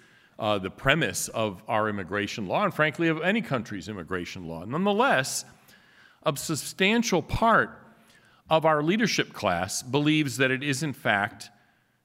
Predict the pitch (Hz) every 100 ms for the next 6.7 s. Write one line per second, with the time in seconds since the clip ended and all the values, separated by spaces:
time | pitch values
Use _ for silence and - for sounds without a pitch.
0 | - 110 98 135 123 - - - _ _
1 | _ _ _ - 107 117 131 117 143 160
2 | - 110 85 - - - _ _ _ _
3 | 123 117 - - 139 120 - 226 269 233
4 | 135 101 98 131 - _ _ _ 160 139
5 | 143 - - - 170 156 139 127 120 120
6 | - 127 120 87 - - -